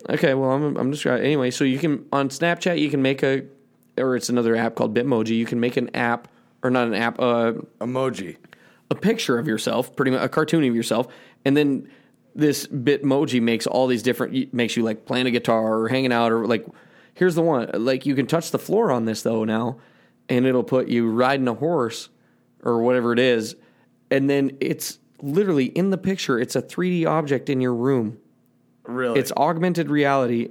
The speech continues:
Speaker 1: on Snapchat. I just discovered it today and is the sickest shit I've ever seen.
Speaker 2: <laughs>
Speaker 1: I showed Kelly, I was in there, like, putting a horse on top of Killer Kelly's head today and walking around it and stuff. I'm, I gotta show you if I can get it here.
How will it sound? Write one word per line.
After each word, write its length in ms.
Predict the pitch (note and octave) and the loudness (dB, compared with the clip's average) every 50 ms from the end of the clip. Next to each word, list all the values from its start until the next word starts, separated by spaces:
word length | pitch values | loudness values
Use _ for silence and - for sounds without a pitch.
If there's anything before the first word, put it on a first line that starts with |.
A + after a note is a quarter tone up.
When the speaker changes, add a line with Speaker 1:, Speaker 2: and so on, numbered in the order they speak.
| - - - | -8 -6 -2
Speaker 1:
on 180 | A#2+ B2 B2 | 0 0 0
Snapchat. 680 | A#2+ - - A#2 A#2 A2 A2 - - A#2 B2 - - - _ _ _ _ - | -2 -2 -4 -4 -4 -4 -4 -4 -4 -4 -4 -6 -10 -18 _ _ _ _ -4
I 60 | C3 | 0
just 200 | C3+ D#3+ F#3+ F3+ - | 0 0 0 0 -2
discovered 360 | E3+ - - F#3 E3 D#3 E3 | -4 -2 0 0 2 2 2
it 140 | D#3 D3+ D3+ | 0 0 -2
today 260 | B2 B2+ C3 C#3 D3+ | 0 0 2 2 2
and 120 | B2 B2+ A#2+ | 0 0 0
is 180 | A2+ G2+ G2+ | 0 -2 -2
the 100 | A2+ A#2 | -4 -4
sickest 560 | A2+ - - - - - F3 E3+ F3+ F3+ E3+ | -4 -4 -6 -6 -2 0 0 2 2 0 0
shit 220 | - - F3+ E3 D#3 | 0 0 0 2 2
I've 140 | D3+ C3 B2 | 2 2 2
ever 160 | C3+ B2+ C3 | 0 0 0
seen. 200 | - - B2 A#2 | 0 0 0 0
Speaker 2:
<laughs> 800 | A#2 - F#3 F#3 F#3 - D#4 A#3+ - - - - - - - - | 0 0 -2 -4 -4 -2 -2 -2 -2 -4 -6 -8 -8 -8 -4 0
Speaker 1:
I 100 | - E3+ | 0 0
showed 340 | E3+ - - G#3+ G3+ F3+ - | 0 2 2 2 2 2 0
Kelly, 460 | - F3+ E3 E3+ E3+ E3 D#3 - - - | 0 2 2 2 2 2 0 0 0 0
I 140 | D#3 E3 | 0 2
was 160 | F3+ F3+ F3 E3 | 2 2 2 2
in 80 | F3+ | 2
there, 120 | E3+ E3 D3 | 4 4 4
like, 300 | D3 B2+ A#2+ A2+ - - - - - _ _ _ | 2 2 0 -2 -6 -18 -20 -20 -20 _ _ _
putting 220 | - D#3+ D3 - | 0 0 0 2
a 60 | B2+ A#2 | 0 0
horse 280 | A#2+ C3+ C#3 C#3+ C#3 | 2 2 2 2 2
on 140 | - B2 B2 | 2 0 2
top 180 | - A#2 A#2 A#2+ | 2 2 2 2
of 80 | A#2 | 2
Killer 220 | - - C#3 C3+ C3 | 2 2 2 2 2
Kelly's 320 | - C#3+ B2+ B2 A#2 - | 2 2 2 2 2 2
head 120 | C3+ C3+ | 2 2
today 220 | C3+ B2+ A#2+ B2 A#2+ | 2 2 2 2 2
and 80 | A#2 | 4
walking 320 | A#2 A#2+ B2+ A#2+ - - C#3 | 4 2 2 2 2 2 2
around 340 | A#2+ A#2+ A#2 A#2 B2 B2+ A#2 | 2 2 2 4 4 2 2
it 120 | A2 - | 0 0
and 100 | - G#2+ | -2 -4
stuff. 180 | - A#2+ A#2 C#3+ | -4 -4 -2 -2
I'm, 200 | F2 C#3 C#3+ - | 0 0 0 0
I 140 | - C#3+ C#3+ | 0 0 2
gotta 160 | D#3 D#3 D3 | 2 0 0
show 160 | D3+ - C#3+ | 2 2 2
you 160 | C3 B2+ A#2+ | 2 2 2
if 80 | A#2 - | 0 0
I 60 | C3 | 0
can 120 | A#2+ A#2 A#2 | 0 0 0
get 140 | A2+ A2+ | 0 0
it 100 | A#2 - | 0 -2
here. 280 | - A#2 A2 A2 A2+ - | -2 -4 -6 -6 -6 -12